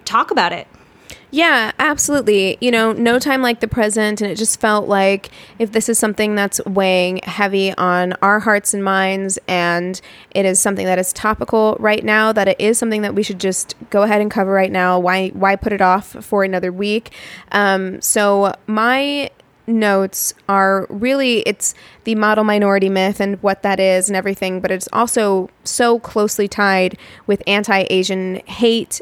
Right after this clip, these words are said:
Speaker 2: and kind of
Speaker 1: Mm-hmm.
Speaker 2: the history of that in this country. I really
Speaker 1: Yes.
Speaker 2: feel like it's impossible to talk about one without talking about the other.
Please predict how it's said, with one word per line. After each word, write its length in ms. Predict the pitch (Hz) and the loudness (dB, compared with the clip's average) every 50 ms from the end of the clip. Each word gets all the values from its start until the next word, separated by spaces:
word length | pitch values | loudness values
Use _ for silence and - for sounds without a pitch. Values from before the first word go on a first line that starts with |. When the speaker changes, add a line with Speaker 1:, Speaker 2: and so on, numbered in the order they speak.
| - | -4
Speaker 2:
and 300 | - 202 185 190 247 233 185 | -2 -2 0 0 0 0 0
kind 200 | 233 208 196 185 | 0 0 0 -2
of 60 | 180 | -2
Speaker 1:
Mm-hmm. 20 | |
Speaker 2:
the 80 | 180 196 | -4 -4
history 600 | 185 254 269 262 - - 254 233 226 226 214 - | -2 -2 -2 -2 -2 0 0 2 2 2 2 0
of 200 | - 196 190 190 | -2 -4 -2 0
that 260 | 196 185 185 185 180 - - - - - - | 0 2 2 0 0 -4 -12 -20 -20 -20 -8
in 140 | - 220 226 | -4 -2 -2
this 120 | 214 202 | -2 -2
country. 220 | - - 233 196 196 202 214 | -2 -2 -2 0 0 2 2
I 80 | 202 | 2
really 220 | 190 196 - - - | 2 2 2 2 2
Speaker 1:
Yes. 120 | - - | 2 0
Speaker 2:
feel 160 | - 226 208 | 0 0 0
like 220 | 208 202 202 196 - | 0 0 0 -2 -4
it's 160 | - - - | -8 -6 -6
impossible 680 | 196 196 - - 185 185 196 - 254 226 254 247 247 247 | -8 -8 -4 -4 -4 -2 -2 -4 -4 0 0 0 0 0
to 120 | - 247 | -2 -4
talk 240 | - - 233 240 - | -2 -2 -2 -2 0
about 260 | 247 240 240 233 226 | 0 0 0 0 0
one 400 | 226 233 226 226 226 220 220 220 - | 0 -2 -2 -2 -2 -4 -6 -6 -6
without 280 | - 220 - 208 185 | -4 -2 -2 -2 -2
talking 360 | - - 196 185 196 - 220 214 | -2 -2 -2 -4 -2 -4 -6 -2
about 240 | 202 190 190 - | 0 0 0 0
the 100 | - 185 | -2 -2
other. 380 | - 208 202 208 202 196 196 196 | -2 0 2 2 2 2 0 -2